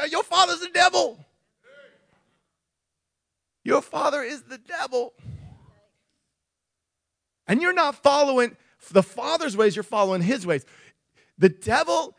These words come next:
is the author of rebellion and division and lies and hatred. And if you do any of those things, gossip, slander, any of that stuff towards any authority figure, Romans thirteen says all authority figures are given in place by God in the world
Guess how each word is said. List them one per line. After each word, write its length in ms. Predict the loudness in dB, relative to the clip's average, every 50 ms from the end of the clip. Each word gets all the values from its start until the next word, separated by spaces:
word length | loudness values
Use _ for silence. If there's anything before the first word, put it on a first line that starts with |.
| _ -4
is 160 | -4 -4 -4
the 140 | -6 -8 -2 0
author 420 | 2 2 2 0 -2 -2 0 2
of 140 | 2 2 0
rebellion 640 | -2 -4 0 2 4 4 4 2 0 -2 -4 -4 -4
and 220 | -4 -4 -4 -4
division 600 | -4 -6 -4 0 0 0 0 0 0 0 -2 -2
and 340 | -4 -4 -6 -4 -2 0 2
lies 480 | 4 4 4 4 2 0 -2 -4 -6 -8
and 200 | -6 -4 -2 -2
hatred. 640 | -2 -2 0 0 -2 -2 -2 -4 -2 -2 -2 -2 -4 -10 -20 -14 -4
And 160 | -2 -2 -2
if 160 | -2 -4 -6 -4
you 220 | -2 -2 -2 0
do 200 | -2 -2 -2 -2 -4 -4
any 240 | -4 -2 -2 -2 -4
of 100 | 0 2
those 260 | 2 2 2 0 -2
things, 320 | -2 -2 -2 -2 -4 -10
gossip, 520 | -4 -2 -2 0 0 -2 -4 -4 -6 -6 -6
slander, 540 | -10 -8 -4 -2 0 0 2 2 0 0 -2 -6 -16 -20 _ _ _ _ _
any 240 | -6 -4 -4 -4 -4
of 140 | -6 -6 -4
that 180 | -4 -6 -6 -6
stuff 320 | -2 0 0 0 0 -2
towards 320 | -2 -2 -2 -2 -4 -8 _ _
any 300 | -6 -4 -4 -4 -6 -6
authority 480 | -8 -8 -6 -2 0 2 2 2 0 0
figure, 500 | -4 -2 -2 -2 -2 -2 -4 -6 -6 -8 -12 -20 _ _ _ _ _ _
Romans 460 | 0 4 6 6 6 6 4 0 -2 -4
thirteen 460 | -2 -2 0 0 0 -2 -4 -4 -4
says 240 | -2 -2 -2 -2 -2 -6 -4 0
all 360 | 2 6 6 8 6 6 4
authority 440 | 0 0 2 4 4 4 4 2 0
figures 460 | -4 -4 -4 -4 -2 -2 -2 0 0
are 140 | 0 0 0
given 440 | -2 -2 -2 -2 -2 -2 -4 -4 -4
in 120 | -4 -6
place 380 | -8 -6 -2 0 0 0 -2 -4
by 240 | -6 -4 -4 -4
God 380 | -2 -2 -2 0 2 0 0 -2
in 140 | -4 -2 0
the 80 | 0 0
world 500 | 0 4 4 4 4 4 2 0 -2